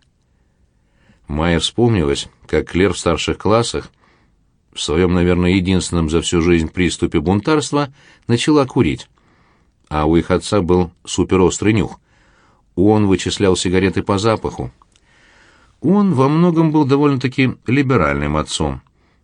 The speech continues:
За годы работы преподавателем в колледже он чего только не навидался и не ожидал от дочерей, что они будут пай-девочками.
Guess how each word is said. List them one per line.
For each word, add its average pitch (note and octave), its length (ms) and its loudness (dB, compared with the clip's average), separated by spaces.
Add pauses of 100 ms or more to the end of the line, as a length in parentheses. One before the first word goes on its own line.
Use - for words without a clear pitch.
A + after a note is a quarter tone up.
(120)
За D2 260 0
годы F#2+ 280 0
работы F#2+ 400 0
преподавателем F#2 800 -2
в - 100 -16
колледже D2 560 0 (500)
он G#2+ 260 2
чего G#2+ 320 0
только G#2 600 0
не F#2+ 160 -2
навидался A2+ 840 0 (680)
и E3+ 140 2
не F3 120 4
ожидал D#3+ 440 0
от D#2+ 100 0
дочерей, E2 460 0
что - 180 0
они E2+ 160 2
будут E2 260 0
пай-девочками. D#2 840 0